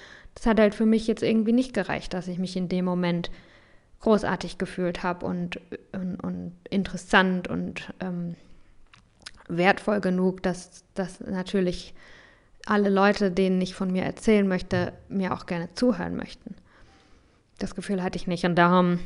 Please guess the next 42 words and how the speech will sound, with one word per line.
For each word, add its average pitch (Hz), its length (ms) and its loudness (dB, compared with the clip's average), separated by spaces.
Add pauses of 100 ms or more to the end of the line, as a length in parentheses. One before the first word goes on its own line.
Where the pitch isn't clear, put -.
(160)
ja, 165 260 4
glaube 165 320 4
ich, 160 120 -4
habe 165 80 -2
ich 165 80 -10
mich 170 140 -8
so 170 60 -6
ein 170 80 -4
bisschen - 240 -6
daneben 175 380 -2
benommen. 175 420 2
Aber 170 300 2
ich 165 160 -4
wusste 233 240 4
halt 247 120 6
nicht - 140 0
besser, 269 260 4
wie 294 120 4
es 285 100 -8
geht. 311 420 6
Und 247 240 4
ich - 240 -2
schieb's 262 280 0
auch - 300 2
zu - 180 -2
fünfzig 196 340 -2
Prozent 190 420 -2
auf - 120 -6
das - 180 -4
Event, 185 340 4
weil 160 200 0
ich - 240 -10 (100)
hab 202 100 -4
mir 190 120 2
erhofft, 180 400 -2
dass - 240 -4 (640)
ich - 140 -6
bei 180 120 4
so 170 100 -2
einem 175 380 -2
Networking-Event 175 1300 -2
auch 175 220 -4